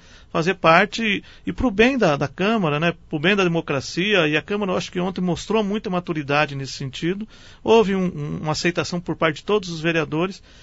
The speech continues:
e a gente conseguiu incluir, né, a vereadora Marli na, na C C J, eu na Comissão de Finanças, e o vereador Mário V R na política gerais, né? A Câmara, como você disse,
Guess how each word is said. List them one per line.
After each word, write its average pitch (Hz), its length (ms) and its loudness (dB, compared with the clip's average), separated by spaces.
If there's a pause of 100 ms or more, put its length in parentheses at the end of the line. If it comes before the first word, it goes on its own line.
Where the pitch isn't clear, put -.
(160)
e - 60 2
a 208 60 4
gente 208 200 0
conseguiu 196 500 -2
incluir, 190 480 0 (400)
né, 151 220 -2
a 139 40 2
vereadora 143 340 -2
Marli 143 380 -2
na, 131 300 -6
na 131 120 -10
C - 120 -8
C 165 200 -4
J, 143 420 -2
eu 139 160 -2
na 139 80 -8
Comissão 135 460 -8
de 131 100 -12
Finanças, 151 540 -8
e - 20 -6
o 170 40 -6
vereador 165 340 -2
Mário 147 340 -4 (540)
V 139 140 -2
R 143 140 2
na 147 100 -2
política 151 320 -6
gerais, 131 460 -2
né? 139 320 -2
A - 40 -12
Câmara, 160 260 -4
como 160 160 -4
você 151 180 -4
disse, 180 260 -4